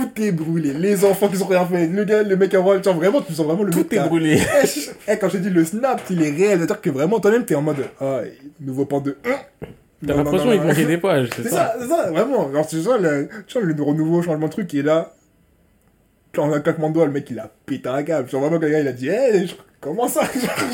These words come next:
Speaker 1: il a tué tout le monde, il a, le gars, il avait plus, il avait plus de sens, tu vois. Et je trouve ça méga bien exécuté. Une des scènes violentes que je trouve, pff, eh, c'est ouf. Genre, tu ressens vraiment, comme je dis, le côté, euh...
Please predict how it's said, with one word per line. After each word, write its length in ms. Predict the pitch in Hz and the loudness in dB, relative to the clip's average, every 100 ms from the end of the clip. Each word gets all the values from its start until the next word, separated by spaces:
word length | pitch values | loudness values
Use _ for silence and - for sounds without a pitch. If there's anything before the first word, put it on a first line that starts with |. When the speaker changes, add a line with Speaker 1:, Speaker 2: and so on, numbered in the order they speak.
| 214 | -2
Speaker 1:
il 80 | 165 | -2
a 60 | |
tué 240 | 147 143 143 | -2 -6 -4
tout 140 | 185 | -2
le 80 | 214 | 0
monde, 120 | 196 | 0
il 80 | 135 | -2
a, 140 | 131 - - - _ | -6 -8 -16 -20 _
le 60 | 123 | -6
gars, 80 | 151 | -4
il 60 | |
avait 100 | 117 | -4
plus, 140 | 101 123 123 | -10 -14 -8
il 100 | 120 | -8
avait 240 | 110 110 | -8 -10
plus 160 | 101 143 | -12 -8
de 60 | |
sens, 240 | 147 151 - | -4 -6 -6
tu 80 | |
vois. 80 | 175 - - | -14 -16 -10
Et 120 | 123 | -10
je 60 | - | -10
trouve 160 | - - | -14 -14
ça 200 | 107 98 104 | -14 -14 -16
méga 1080 | 107 120 117 _ _ _ _ 117 120 113 117 _ _ 139 | -16 -14 -16 _ _ _ _ -12 -10 -10 -14 _ _ -10
bien 120 | 127 | -10
exécuté. 380 | 110 104 - - _ _ _ _ - _ _ - | -10 -16 -20 -20 _ _ _ _ -20 _ _ -12
Une 160 | 147 156 | -6 -4
des 100 | 139 | -2
scènes 160 | 143 | -4
violentes 400 | 135 127 139 143 | -4 -2 -2 -4
que 80 | 131 | -10
je 60 | - | -12
trouve, 180 | 135 127 - _ - | -12 -14 -16 _ -14
pff, 260 | - - - - - _ _ _ _ _ _ _ - | -14 -14 -20 -20 -20 _ _ _ _ _ _ _ -20
eh, 60 | - | -14
c'est 260 | - - - | -12 -14 -10
ouf. 400 | 285 285 170 - - | -6 -6 -6 -14 -18
Genre, 100 | 123 | -16
tu 140 | - | -14
ressens 260 | - 127 127 | -10 -10 -10
vraiment, 340 | 127 156 370 | -6 -4 -2
comme 120 | 190 208 | -2 -2
je 60 | |
dis, 100 | 302 | -2
le 140 | 185 127 | -2 -4
côté, 340 | 147 143 139 | -6 -4 -2
euh... 360 | 131 127 120 | -2 -2 -4